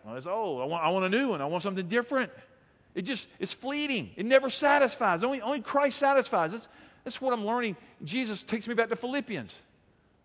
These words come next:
Contentment is the way of the kingdom. Are you, you know, I, I struggle sometimes. I'm, I'm content, and other times I'm not content. And Jesus is like, "Will you be content with me?"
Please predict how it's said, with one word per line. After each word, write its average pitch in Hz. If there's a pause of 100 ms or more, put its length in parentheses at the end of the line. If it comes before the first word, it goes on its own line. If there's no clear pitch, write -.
(100)
Contentment 202
is 175
the 185
way 196
of 190
the 196
kingdom. 170 (1400)
Are -
you, 151 (260)
you 214
know, 190
I, 190
I 202
struggle 262
sometimes. 135
I'm, 170
I'm 175
content, 196
and 180
other 208
times 196
I'm 196
not 233
content. 240
And 120
Jesus 165
is 170
like, 156
"Will 143
you 156
be 170
content 160
with 165
me?" 165